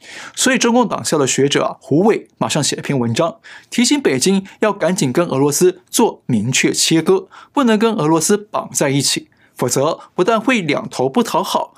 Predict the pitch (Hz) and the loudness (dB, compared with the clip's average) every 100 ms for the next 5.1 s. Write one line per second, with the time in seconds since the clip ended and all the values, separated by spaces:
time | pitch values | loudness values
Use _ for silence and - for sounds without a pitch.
0 | _ - 143 151 165 185 156 131 127 185 | _ -8 -2 0 0 0 -2 -2 0 0
1 | - - 160 - 120 156 139 - - - | 0 0 -2 -2 -2 0 0 -2 -12 -10
2 | - 120 139 139 254 208 120 123 113 104 | -4 -2 -2 -2 2 2 2 -2 -4 -6
3 | - 107 110 - _ _ _ _ - - | -4 -4 -4 -6 _ _ _ _ -20 -10
4 | 240 254 - 220 262 175 170 147 160 143 | -4 -2 2 2 4 4 2 0 -2 -2
5 | 131 | -2